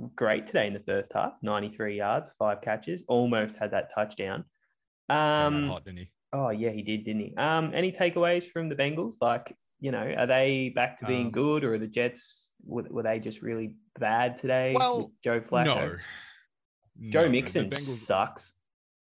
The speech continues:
Speaker 1: Or sucked.
Speaker 2: I mean, Joe, I mean, Joe,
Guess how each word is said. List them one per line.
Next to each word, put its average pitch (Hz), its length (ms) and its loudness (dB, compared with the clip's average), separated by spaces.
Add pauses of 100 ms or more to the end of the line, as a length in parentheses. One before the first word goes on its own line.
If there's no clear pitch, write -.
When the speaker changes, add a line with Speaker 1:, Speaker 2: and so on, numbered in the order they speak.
(1000)
Speaker 1:
Or 98 140 -2
sucked. 107 420 -2
Speaker 2:
I 107 80 -4
mean, 98 140 -2
Joe, 117 280 4 (840)
I 104 60 -12
mean, 98 200 -8
Joe, 104 160 -6